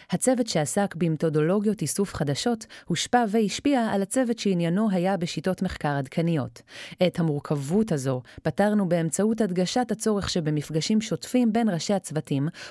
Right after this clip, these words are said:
ובמפגשי אינטגרציה ייעודיים בראשות ראש אמ"ן. בכירות.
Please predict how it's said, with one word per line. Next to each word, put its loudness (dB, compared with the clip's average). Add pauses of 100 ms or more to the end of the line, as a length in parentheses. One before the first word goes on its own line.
ובמפגשי 2
אינטגרציה 0
ייעודיים 2
בראשות 0
ראש -2
אמ"ן. 0 (580)
בכירות. 2